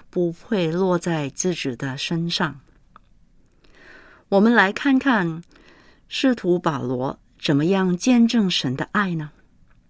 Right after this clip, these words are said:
在罗马书八章第三十五到三十七节，保罗见证神的爱，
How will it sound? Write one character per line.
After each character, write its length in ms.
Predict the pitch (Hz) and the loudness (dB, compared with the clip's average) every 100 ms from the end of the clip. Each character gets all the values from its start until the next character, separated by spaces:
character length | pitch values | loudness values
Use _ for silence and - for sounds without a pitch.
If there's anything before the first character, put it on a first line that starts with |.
| _ _ _ - - | _ _ _ -20 -20
在 300 | - 196 180 | -2 2 4
罗 140 | 160 151 | 4 2
马 120 | 160 | 0
书 440 | 175 - 185 175 - - - - | -2 0 2 0 -2 -14 -20 0
八 240 | 190 180 | 4 4
章 380 | - 185 175 180 - _ _ - | 4 4 4 0 -8 _ _ -8
第 200 | 175 147 | -4 -4
三 320 | - 196 208 | -6 -6 -6
十 160 | - | -4
五 280 | 175 156 113 | -4 -4 -8
到 280 | - 160 139 | -4 -4 -4
三 320 | 127 - 180 | -8 -6 -6
十 160 | 185 - | -6 -10
七 280 | - - 220 | -12 -4 -4
节， 260 | 220 226 170 _ _ _ - - - _ _ | 0 -2 -2 _ _ _ -20 -20 -20 _ _
保 220 | 160 135 | 2 4
罗 240 | 139 147 | 4 2
见 320 | 175 - 269 262 | 0 4 6 6
证 260 | 277 220 | 4 2
神 300 | 190 - 135 | 0 -2 0
的 100 | 143 | -2
爱， 360 | - 214 170 | -2 0 0